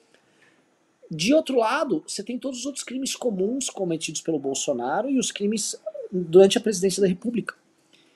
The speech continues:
Crimes que agora, em grande medida, vão caber à justiça comum e aos juízes de primeira instância,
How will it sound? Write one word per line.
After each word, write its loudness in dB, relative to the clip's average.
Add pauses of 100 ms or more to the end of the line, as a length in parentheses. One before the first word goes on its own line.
(120)
Crimes 4
que 6
agora, 6
em -8
grande -4
medida, -6
vão -4
caber -2
à -4
justiça -8
comum -4 (800)
e 6
aos 4
juízes -2
de -10
primeira -8
instância, -6